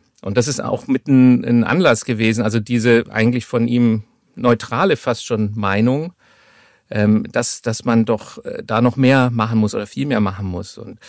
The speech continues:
sag mal, in Kombination mit der Entwicklung von Berlin ist es einfach eine, ähm,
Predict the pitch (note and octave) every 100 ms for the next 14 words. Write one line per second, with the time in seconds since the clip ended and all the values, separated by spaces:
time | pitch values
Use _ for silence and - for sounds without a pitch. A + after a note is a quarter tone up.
0 | - - A#2 A#2+ C#3 D3 C#3+ C3+ B2+ -
1 | C3+ C3+ C#3 B2+ G#2+ A2+ C3 B2 A#2+ -
2 | A#2 G#2+ G#2 A2 C#3 A#2+ - G#2+ A2 G#2+
3 | G#2+ G#2+ A2 G#2+ A2+ - - - - -
4 | - A2+ G#2 G2+ A2 G#2+